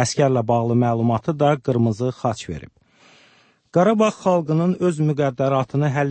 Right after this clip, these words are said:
eləmək haqqını Ermənistan həmişə müdafiə eləyəcək və Qarabağın təhlükəsizliyinin təminatçısı olacaq.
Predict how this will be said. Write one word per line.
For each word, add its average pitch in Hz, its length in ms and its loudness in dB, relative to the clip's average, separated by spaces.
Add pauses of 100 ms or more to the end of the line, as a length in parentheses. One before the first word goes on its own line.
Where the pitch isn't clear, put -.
eləmək 127 340 0
haqqını 120 460 0 (200)
Ermənistan 135 600 2
həmişə 147 340 0
müdafiə 127 460 0
eləyəcək 87 400 -6 (380)
və 147 120 4
Qarabağın 160 540 2
təhlükəsizliyinin 127 960 -2
təminatçısı 135 760 -2
olacaq. 92 440 -4